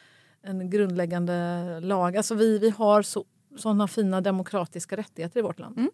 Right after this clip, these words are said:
Speaker 1: Och det, jag tycker på riktigt demokratin är någonting att vara jätte-, jättetacksam för. För det är inte någon given grej.
Speaker 2: Absolut.
Speaker 1: Att alla får älska vem de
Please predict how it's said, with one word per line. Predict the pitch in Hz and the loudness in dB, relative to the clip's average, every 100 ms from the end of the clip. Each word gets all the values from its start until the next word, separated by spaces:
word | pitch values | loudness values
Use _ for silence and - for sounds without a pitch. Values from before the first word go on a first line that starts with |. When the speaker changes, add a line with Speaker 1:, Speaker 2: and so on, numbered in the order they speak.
| - | -2
Speaker 1:
Och | |
det, | 214 233 | 0 2
jag | 220 233 | 0 -2
tycker | 285 - | -4 -8
på | 208 | -6
riktigt | 214 - | -8 -8
demokratin | - 202 202 190 - 240 196 | -4 -4 -4 -8 -2 0 0
är | 190 | -4
någonting | 180 175 175 | -4 -6 -6
att | 175 | -8
vara | 165 | -8
jätte-, | 156 175 - - | -8 -12 -14 -12
jättetacksam | 165 - 165 - 220 | -12 -12 -18 -8 -6
för. | 208 - | -6 -10
För | 196 | -6
det | 190 269 | -2 0
är | 277 | 0
inte | 220 | -2
någon | 190 175 165 - _ _ _ - - - - - - _ _ - | -4 -2 -4 -10 _ _ _ -20 -20 -20 -20 -20 -20 _ _ 0
given | 226 233 202 190 | 4 6 6 4
grej. | 190 - 196 - - | 2 2 0 -2 -6
Speaker 2:
Absolut. | 226 226 - 233 240 - - | -2 -2 -2 -2 -2 -4 -4
Speaker 1:
Att | 240 | 0
alla | 285 247 226 | 4 6 4
får | 220 | 4
älska | 233 208 - 220 | 4 4 2 -2
vem | 214 202 | -2 0
de | 196 190 | -2 -2